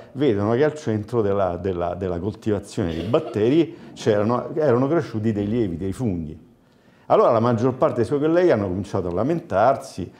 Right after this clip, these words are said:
"Ah, ma guarda questi laboratori sporchi, p-, polvere dovunque, che schifo." E lui fece: "Ma vi siete accorti che lì dove crescono i funghi non crescono i batteri?" E la penicillina è nata da questo.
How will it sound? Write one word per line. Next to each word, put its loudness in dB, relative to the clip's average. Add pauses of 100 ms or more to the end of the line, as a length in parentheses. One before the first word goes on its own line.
"Ah, -2
ma -2
guarda -2
questi -6
laboratori -2
sporchi, -10
p-, -4
polvere 2
dovunque, 0
che 0
schifo." -2
E 2
lui -2 (220)
fece: 0
"Ma -2 (720)
vi -4
siete 4
accorti -2
che -2
lì -2
dove 2
crescono -2
i 0
funghi -2
non -4
crescono -4
i -2
batteri?" -2 (880)
E 4
la 6
penicillina 0
è -4
nata 0
da 0
questo. -6